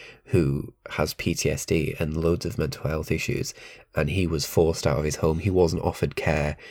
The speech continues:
He was forced into this life. And everyone says, "No one chose to do this. They were forced to do it because of the tyranny of the dollar," as Bob Wells says.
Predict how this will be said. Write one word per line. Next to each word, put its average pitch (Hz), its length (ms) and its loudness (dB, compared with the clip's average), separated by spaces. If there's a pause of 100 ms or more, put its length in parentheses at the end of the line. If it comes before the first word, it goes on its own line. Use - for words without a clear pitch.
(160)
He - 120 0
was 80 160 4
forced - 680 2
into 82 360 0
this 80 280 0
life. 80 480 -2 (420)
And 87 120 4
everyone 92 400 6
says, - 480 2 (460)
"No 85 220 6
one 90 480 4 (180)
chose 82 600 2
to - 160 -2
do 76 220 2
this. - 580 -8
They 87 180 4
were 80 120 2
forced - 680 2
to - 100 -2
do 73 220 2
it - 200 -2 (120)
because 80 320 0
of 73 160 -4
the - 60 -8
tyranny 82 440 2
of 76 160 -2
the - 100 -6
dollar," 62 360 2
as 65 140 0
Bob 69 260 -2
Wells 67 240 0
says. - 420 -4